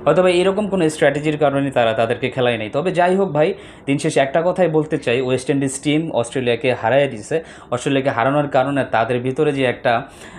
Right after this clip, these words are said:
আহ, বুস্ট আপ তৈরি হয়েছে, সেটা আপনি যেই টিমকে হারান না কেন, দিন শেষে একটা কথাই বলতে হয় যে ওয়েস্ট ইন্ডিজ টিম অস্ট্রেলিয়াকে হারায় দিছে। তো অস্ট্রেলিয়াকে হারানোর কারণে অবশ্যই ওয়েস্ট ইন্ডিজের ভিতরে যে ধরনের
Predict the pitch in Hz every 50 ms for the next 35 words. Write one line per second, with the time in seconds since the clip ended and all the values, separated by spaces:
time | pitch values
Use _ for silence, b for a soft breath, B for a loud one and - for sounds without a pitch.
0 | B - 117 113 110 110 110 117 135 160 160 - - 220 202 202 - 196 190 185
1 | 180 143 127 139 139 240 233 262 247 254 233 185 226 269 269 269 240 220 202 -
2 | 202 175 147 135 123 123 123 123 120 - 127 110 113 104 110 127 139 135 - 147
3 | 135 - 185 160 - 123 123 - - 170 170 196 190 214 196 165 165 175 175 190
4 | 170 160 151 - 131 - 78 92 127 135 135 131 - 156 160 165 156 - - 190
5 | 202 180 120 120 - - - 139 123 127 131 139 - 226 220 185 226 233 226 185
6 | 135 113 98 - - - B B B B B B B B - 147 139 127 120 131
7 | 139 - - 185 180 175 170 165 170 156 139 131 123 131 143 143 143 139 127 123
8 | 127 143 - 92 98 113 117 139 151 151 - - 208 165 139 135 131 135 - 147
9 | 143 135 139 135 127 117 120 117 127 123 127 123 120 - B B B B B B
10 | B B - 127 120 123 127 120 123 120 117 120 120 120